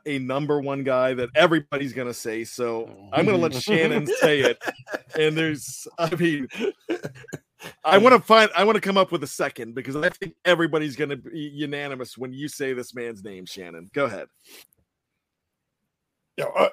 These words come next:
Speaker 2: everybody agrees, Hines Ward.
Speaker 1: Yeah.
Speaker 2: I mean, he, he's, he's the ultimate blue collar receiver, maybe at any of all the receivers for any team. I mean, Ward was just, he was special that way.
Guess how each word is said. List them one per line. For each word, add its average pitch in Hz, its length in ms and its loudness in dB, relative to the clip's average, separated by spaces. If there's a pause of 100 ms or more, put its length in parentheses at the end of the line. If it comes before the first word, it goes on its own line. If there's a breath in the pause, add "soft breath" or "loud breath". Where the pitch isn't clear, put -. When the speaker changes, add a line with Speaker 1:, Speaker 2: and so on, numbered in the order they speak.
Speaker 2:
everybody 160 720 8
agrees, 143 440 8
Hines 156 320 6
Ward. 143 440 4
Speaker 1:
Yeah. 311 120 2 (260)
Speaker 2:
I 135 80 -6
mean, 131 200 -2
he, 180 200 2
he's, 156 340 0 (140)
he's 175 260 0
the 170 60 6
ultimate 190 440 6
blue 170 200 4
collar 165 320 2
receiver, 147 520 -2 (520)
maybe 220 360 6
at 180 80 0
any 208 480 2 (300)
of 160 140 4
all 269 200 10
the 220 120 0
receivers 185 420 -4
for 185 160 -2
any 240 240 -2
team. 151 300 -2
I 151 80 -10
mean, 156 260 -6 (1080)
Ward 233 280 0
was 175 160 -2
just, 180 360 -6 (800)
he 262 120 2
was 247 120 -4
special 220 480 -2
that 143 180 -2
way. 127 260 -12